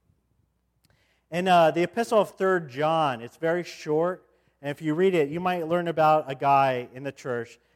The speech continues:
named Diotrephes. <laughs> I always mispronounce this guy. Diotrephes, Diotrephes. This guy Diotrephes was in the church, and John writes this about him. He says that Diotrephes loved to have preeminence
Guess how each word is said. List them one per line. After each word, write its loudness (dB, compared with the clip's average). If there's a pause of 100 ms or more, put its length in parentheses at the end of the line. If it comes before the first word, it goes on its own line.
(140)
named -6 (220)
Diotrephes. -4 (160)
<laughs> 6
I -6
always 4
mispronounce -6
this -8
guy. 4 (400)
Diotrephes, 2
Diotrephes. -2 (520)
This -2
guy 2
Diotrephes 0
was -8
in -6
the -4
church, -2
and -6
John 2
writes 0
this -6
about 2
him. -4
He -6
says 0 (380)
that 4
Diotrephes 2 (100)
loved 6
to -4
have 2
preeminence -6